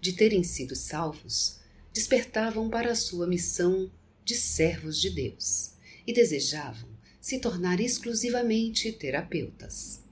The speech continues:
Por outro lado, alguns não viam com bons olhos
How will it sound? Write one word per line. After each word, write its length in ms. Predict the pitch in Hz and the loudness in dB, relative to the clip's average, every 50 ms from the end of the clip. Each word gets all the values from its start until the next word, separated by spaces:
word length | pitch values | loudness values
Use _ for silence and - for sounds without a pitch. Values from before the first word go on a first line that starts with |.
| - - - - - - - - - - - | -20 -20 -20 -20 -20 -20 -20 -20 -20 -18 -8
Por 140 | - 156 156 | -2 0 0
outro 240 | 135 131 - 147 139 | 0 0 -2 -4 -4
lado, 440 | 139 143 151 165 170 160 151 143 - - - - - - - | -2 0 0 0 0 -2 -4 -8 -12 -18 -20 -20 -20 -12 -4
alguns 480 | - 202 208 190 185 220 233 247 254 - | 0 2 2 4 4 4 4 4 2 2
não 180 | 254 254 240 185 | 2 2 0 0
viam 460 | - 170 185 196 233 233 185 147 143 | 0 0 -2 0 0 0 0 0 -2
com 180 | - - 139 | -4 -8 -8
bons 320 | 139 135 139 165 190 - - | -4 -2 0 2 4 4 4
olhos 440 | 139 139 143 156 160 180 185 - | 4 2 0 0 -2 -2 -4 -4